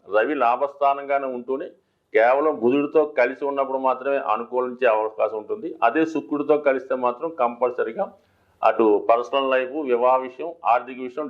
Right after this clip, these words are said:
డ్యామేజ్ అయ్యే అవకాశం ఉంది. For the same time శని భగవానుడు కూడా అదే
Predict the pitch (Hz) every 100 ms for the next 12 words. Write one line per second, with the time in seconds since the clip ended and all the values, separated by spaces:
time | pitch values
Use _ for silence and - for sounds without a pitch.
0 | 113 120 127 123 120 110 101 104 - 92
1 | _ _ _ _ _ _ _ - 139 143
2 | 151 151 160 160 165 156 143 143 139 143
3 | 143 139 135 135 139 123 120 _ - 104